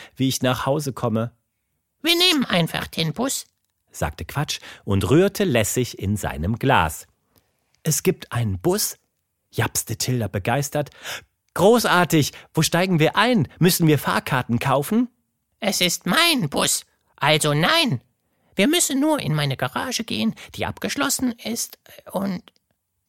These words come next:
Speaker 1: Dann war Quatsch in Gedanken versunken, während er die letzten Schlucke seines grellgrünen Safts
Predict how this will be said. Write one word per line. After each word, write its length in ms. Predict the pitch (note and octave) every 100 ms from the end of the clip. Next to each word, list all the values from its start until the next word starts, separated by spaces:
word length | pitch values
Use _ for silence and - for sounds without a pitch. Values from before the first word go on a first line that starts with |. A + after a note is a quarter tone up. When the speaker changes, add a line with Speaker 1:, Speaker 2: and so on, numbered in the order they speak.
| -
Speaker 1:
Dann 220 | D3+ G3
war 100 | F#3
Quatsch 380 | F3+ A#2 A2+ -
in 240 | A2 G2
Gedanken 580 | F#2+ F2+ A2 C#3+ - D#2+
versunken, 640 | - D2 F2 E2+ - G2+ F2+ - _ _ _ -
während 400 | G2+ C3 C#3+ C3+
er 100 | -
die 120 | D#2+
letzten 380 | G#2+ - - C3+
Schlucke 420 | - C3 - A#2+
seines 380 | D#2 D2 - -
grellgrünen 720 | F2+ G#2 C3 - E2+ D2 C#2+
Safts 460 | C#2+ A2+ - -